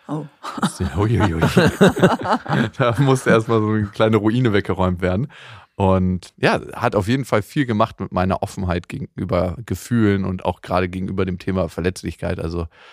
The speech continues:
Speaker 2: war ziemlich krass. Aber ich habe den Panzer wieder ein bisschen zurück aufgebaut, also keine Sorge. <laughs> Nein. So, jetzt nochmal zum Cervix Awakening. Gibt's da Feedback von den Frauen, wie sie sich danach fühlen und mit einer wachen, was wäre die Übersetzung mit einer wachen Gebärmutter?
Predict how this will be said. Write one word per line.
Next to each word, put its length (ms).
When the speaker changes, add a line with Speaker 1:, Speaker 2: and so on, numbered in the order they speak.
Speaker 2:
war 120
ziemlich 260
krass. 240
Aber 160
ich 80
habe 100
den 120
Panzer 300
wieder 160
ein 120
bisschen 340
zurück 280
aufgebaut, 500
also 300
keine 200
Sorge. 320
<laughs> 800
Nein. 240
So, 260
jetzt 220
nochmal 200
zum 180
Cervix 400
Awakening. 460
Gibt's 200
da 100
Feedback 380
von 140
den 120
Frauen, 320
wie 80
sie 100
sich 160
danach 360
fühlen 300
und 180
mit 180
einer 260
wachen, 580
was 520
wäre 220
die 80
Übersetzung 520
mit 100
einer 120
wachen 220
Gebärmutter? 640